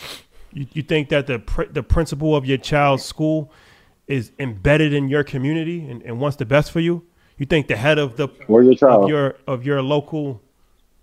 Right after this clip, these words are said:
Speaker 1: municipality is championing African American studies and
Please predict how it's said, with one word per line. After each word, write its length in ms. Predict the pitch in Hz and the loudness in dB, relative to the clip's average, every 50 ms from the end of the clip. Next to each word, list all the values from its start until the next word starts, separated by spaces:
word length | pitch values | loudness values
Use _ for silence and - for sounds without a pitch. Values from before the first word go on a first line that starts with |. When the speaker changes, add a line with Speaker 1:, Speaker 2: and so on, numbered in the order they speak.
| _ _ _ _ - - - - | _ _ _ _ -20 -20 -20 -10
Speaker 1:
municipality 960 | 110 127 151 160 143 - 135 - - 147 151 156 156 156 151 156 156 151 139 - _ _ _ _ _ _ _ _ _ _ - | -4 -2 -2 0 0 -2 -4 -4 0 2 2 4 4 2 0 -2 -2 -4 -6 -10 _ _ _ _ _ _ _ _ _ _ -12
is 120 | 131 107 | -12 -12
championing 880 | - - - - 156 156 156 147 135 160 160 160 160 160 160 160 156 - _ _ _ _ _ _ _ - | -12 -10 -8 -2 0 2 2 2 0 -2 -2 -2 -2 -2 -4 -6 -10 -14 _ _ _ _ _ _ _ -2
African 420 | 127 143 - 165 151 - 170 160 | 0 0 0 0 -2 0 0 0
American 720 | 147 143 156 165 160 151 151 - - 170 156 151 139 123 104 | 0 2 2 2 2 2 0 -2 -2 -4 -2 -2 -4 -6 -10
studies 720 | - - - - - 175 165 170 160 160 165 160 139 - - | -10 -10 -10 -4 0 2 2 4 4 2 0 -2 -6 -8 -10
and 240 | 139 123 110 98 | -10 -10 -10 -12